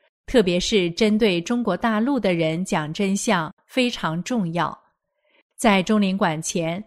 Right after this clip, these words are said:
中国民主党派的人时常会举行一些抗议活动。我值班时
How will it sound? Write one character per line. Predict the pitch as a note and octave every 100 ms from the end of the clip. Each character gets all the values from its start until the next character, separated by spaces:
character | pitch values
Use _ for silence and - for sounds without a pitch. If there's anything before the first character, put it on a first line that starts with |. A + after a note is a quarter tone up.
| _ _
中 | - A#3 A#3
国 | A3 F#3+
民 | G#3 G3
主 | A3+ B3+
党 | A3 D#3 D#3+
派 | - G3
的 | F3+
人 | E3 D3+ D#3+ - _
时 | - B3+
常 | C4 G#3+ F#3
会 | A#3 A#3+ G3
举 | G3 F3
行 | D3+ F#3
一 | G#3
些 | F3+ G#3+ G3+
抗 | G#3 C#4 A#3
议 | A#3+
活 | A3 - C#3+
动。 | - F#3 E3+ - _ _ _
我 | F#3 F#3
值 | F3 F#3
班 | F#3+ F#3+ G3+
时 | - E3+ F3+